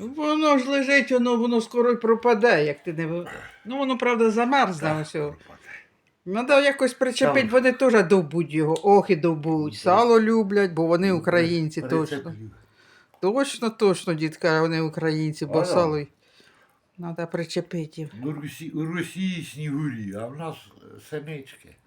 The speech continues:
Speaker 1: Ну, да.
Speaker 2: О, так що... Колись і в нас снігурі були, ну, вже
Speaker 1: Вони
Speaker 2: вилетіли.
Speaker 1: прилітали, да.
Speaker 2: Нема.
Speaker 1: Прилітали, зими були тоді, вони прилітали.
Speaker 2: Да.
Speaker 1: Потім зим не стало,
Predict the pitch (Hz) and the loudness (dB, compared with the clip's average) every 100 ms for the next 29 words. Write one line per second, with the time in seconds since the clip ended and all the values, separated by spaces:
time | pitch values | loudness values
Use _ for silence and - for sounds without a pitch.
0 | _ _ _ - 165 180 196 202 180 170 | _ _ _ -14 -8 -6 -6 -6 -6 -8
1 | 170 175 _ _ _ _ _ _ _ _ | -10 -16 _ _ _ _ _ _ _ _
2 | _ _ _ _ _ _ _ _ _ _ | _ _ _ _ _ _ _ _ _ _
3 | _ _ _ 92 95 87 76 _ - 117 | _ _ _ -20 -18 -18 -20 _ -20 -20
4 | 110 - 110 _ _ _ _ _ _ _ | -20 -20 -20 _ _ _ _ _ _ _
5 | _ 170 208 202 180 190 202 165 - 143 | _ -2 -2 -2 -4 -4 -2 -2 -4 -12
6 | 123 135 131 104 98 107 104 101 135 120 | -8 -6 -6 -8 -10 -10 -10 -12 -14 -14
7 | 127 123 - - _ - 185 220 220 247 | -12 -12 -14 -20 _ -10 -6 -4 -2 -2
8 | 247 247 - 180 147 143 143 139 143 156 | -2 -4 0 2 2 -2 -8 -10 -12 -12
9 | - 165 165 180 170 202 185 160 147 165 | -12 -8 -6 -6 -8 -4 -2 -2 -2 -2
10 | 180 160 143 165 160 160 156 147 165 160 | -2 -2 -2 -2 -2 -2 -6 -4 -2 0
11 | 156 160 170 165 165 160 151 147 156 156 | -2 -4 -4 -4 -6 -4 -4 -4 -4 -4
12 | 196 185 151 185 175 170 160 - 220 196 | -2 -2 -2 -2 -2 -4 -6 -2 0 2
13 | 175 | 0